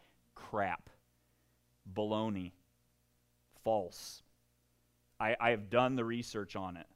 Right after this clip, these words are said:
Uh, we, when I first read it, I was like, "Oh, dude, that's so cool. I've never heard of that before." There's a good reason you haven't heard it before. It's not real. I did my research and looked, and, and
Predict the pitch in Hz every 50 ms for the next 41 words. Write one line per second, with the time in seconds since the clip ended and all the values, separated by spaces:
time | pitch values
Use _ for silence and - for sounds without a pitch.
0 | _ _ _ _ _ _ _ _ _ - 98 98 113 123 120 - 123 127 131 151
1 | 165 - - 165 147 - - 170 165 147 143 120 113 110 113 104 104 101 - -
2 | - 139 120 - 117 - 127 107 139 156 - - - 117 107 - - - 147 170
3 | 208 147 98 87 - _ - - - _ - 170 185 214 180 147 139 123 151 214
4 | 254 247 180 131 120 110 101 - 123 104 123 175 185 254 220 240 233 208 202 220
5 | 269 269 - 151 113 202 180 107 95 90 101 101 107 98 90 95 - 101 - -
6 | 95 85 82 - - _ _ _ _ _ _ _ _ _ _ _ _ _ _ _
7 | _ - 151 - - 202 185 143 - 165 196 220 190 120 92 - - _ _ _
8 | _ _ _ _ _ _ _ _ _ _ _ _ _ _ _ _ _ _ _ _
9 | _ _ _ _ _ _ _ _ _ _ _ _ _ _ _ _ - 127 139 147
10 | 180 190 190 175 170 170 170 202 196 - - 202 175 - - 160 143 139 165 214
11 | 202 - - 165 147 151 139 147 139 147